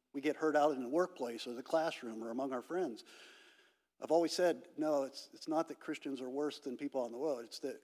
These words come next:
we're a family here. And when we have conflict and when we offend each other, when we hurt each other, it hurts deeper because we trust each other in a family.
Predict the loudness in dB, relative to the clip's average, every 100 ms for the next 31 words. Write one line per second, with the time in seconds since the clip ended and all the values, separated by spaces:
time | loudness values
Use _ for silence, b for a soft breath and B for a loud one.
0 | _ -6 -4 -4 -4 -2 -2 -4 -12 -12
1 | -14 -14 -20 _ _ _ _ _ _ _
2 | -8 -6 -2 0 0 -2 -8 -6 -6 -6
3 | -12 -10 -10 -8 -4 -4 -6 -14 _ -10
4 | -4 -2 -2 -2 -8 -8 -4 0 0 0
5 | 0 0 -4 -6 -6 -6 -6 -4 -6 -6
6 | -4 -4 -4 -6 -4 -6 -4 -4 -2 -4
7 | -6 -12 -12 -14 -20 -20 -20 -18 -16 -16
8 | -18